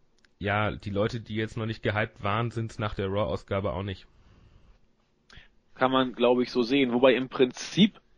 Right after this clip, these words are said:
Speaker 2: tendiere ich auch dazu, dass das eher eine Show war, die, äh, mich eher gehypt hat, als dass ich's als eine verwaltende Show wahrgenommen hab. Es gab ein, zwei, drei sehr, sehr coole Momente und, äh,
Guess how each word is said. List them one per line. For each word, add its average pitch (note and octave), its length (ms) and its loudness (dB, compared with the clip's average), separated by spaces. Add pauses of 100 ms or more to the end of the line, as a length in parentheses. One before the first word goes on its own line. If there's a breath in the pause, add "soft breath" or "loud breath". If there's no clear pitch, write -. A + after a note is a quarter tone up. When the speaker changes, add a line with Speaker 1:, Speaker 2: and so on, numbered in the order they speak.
(500 soft breath)
Speaker 2:
tendiere E3 420 8
ich F3 140 6
auch - 240 8
dazu, C3+ 480 4
dass C#3 180 4
das D3 200 2
eher E3+ 180 4
eine F3 160 4
Show F3 400 4
war, F3+ 240 8 (240)
die, F3 420 6
äh, C#3+ 800 6 (720)
mich D3 300 4
eher E3+ 220 10
gehypt D3 500 4
hat, F#3+ 240 -4
als C#3+ 260 -6
dass D#3 180 -2
ich's D3+ 160 -6
als C3+ 240 -6
eine C#3 200 -6
verwaltende C3+ 640 2
Show A#2 260 0
wahrgenommen A#2 560 2
hab. D3 160 2 (520 loud breath)
Es - 160 -6
gab D3 180 4
ein, D3+ 220 0
zwei, D3+ 340 4
drei C#3 420 2
sehr, B2+ 280 -2
sehr E3+ 140 -4
coole F#3 260 2
Momente E3+ 560 2
und, C3+ 720 -6
äh, B2 180 0